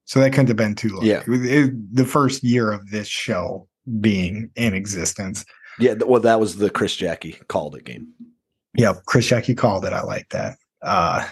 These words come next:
Speaker 1: but do you have any, like, big plays you wanna hit, or do you wanna get into studs?
Speaker 2: I, uh, I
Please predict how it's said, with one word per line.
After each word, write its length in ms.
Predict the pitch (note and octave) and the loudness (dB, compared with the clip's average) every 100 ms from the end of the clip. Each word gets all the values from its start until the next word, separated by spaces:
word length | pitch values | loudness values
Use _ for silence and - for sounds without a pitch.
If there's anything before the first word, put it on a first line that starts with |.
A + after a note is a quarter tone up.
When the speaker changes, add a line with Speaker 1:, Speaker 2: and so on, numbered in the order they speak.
| - _ | -14 _
Speaker 1:
but 140 | D3+ | 2
do 80 | C#3 | 6
you 120 | F3+ | 6
have 180 | E3+ E3 | 6 6
any, 520 | E3 D#3+ D#3+ D#3 D3+ C#3 B2+ B2+ | 4 6 6 6 4 2 -2 0
like, 220 | A2+ G#2+ | 0 4
big 220 | B2+ A#2+ | 2 4
plays 280 | C3 B2 B2 | 2 4 4
you 80 | B2+ | 2
wanna 160 | B2 | 2
hit, 240 | A#2+ B2+ A#2+ | 2 2 2
or 100 | G#2+ | 0
do 80 | |
you 120 | G#2+ A2 | 0 -2
wanna 160 | G2+ | -2
get 140 | G#2+ G#2 | -4 -6
into 180 | G2+ F#2+ | -4 -4
studs? 580 | - A#2+ A2+ A2 B2+ - _ _ _ _ _ _ _ _ _ _ _ _ _ _ - - - - _ - | -2 0 0 0 -4 -10 _ _ _ _ _ _ _ _ _ _ _ _ _ _ -20 -20 -20 -20 _ 0
Speaker 2:
I, 120 | B2 B2+ - | 2 2 2
uh, 560 | A#2 A2 G#2+ G#2 G#2 - | 4 6 6 4 0 -6
I 100 | F2+ | -10